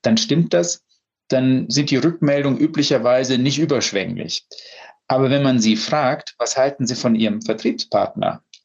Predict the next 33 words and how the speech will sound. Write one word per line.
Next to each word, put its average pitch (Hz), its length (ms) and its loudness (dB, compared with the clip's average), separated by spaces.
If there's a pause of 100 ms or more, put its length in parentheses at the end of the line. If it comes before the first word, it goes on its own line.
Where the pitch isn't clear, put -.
(140)
dann 110 120 -2
sind 127 120 -4
die 139 60 2
normalerweise 123 440 2
total 113 300 0
begeistert. 110 580 -2 (400)
Und 117 120 0
das 139 100 2
ist 156 120 0
genau 143 220 2
der 131 120 2
Unterschied. 139 440 0
Versicherung 156 560 0
ist 139 140 -2
nicht 143 160 0
erfahrbar 143 540 0
im 120 140 0
Abstrakten - 960 -2
als, - 580 -2 (160)
was - 240 -4
weiß - 160 -2
ich, - 280 -4 (180)
im 117 360 2
Industrie, 127 880 2
sondern 123 220 2
Versicherung 120 420 0
ist 113 80 0
immer 131 160 2
nur 139 160 2
erfahrbar 120 400 0
durch 113 160 -2
die 107 100 -2
Menschen. 107 520 -2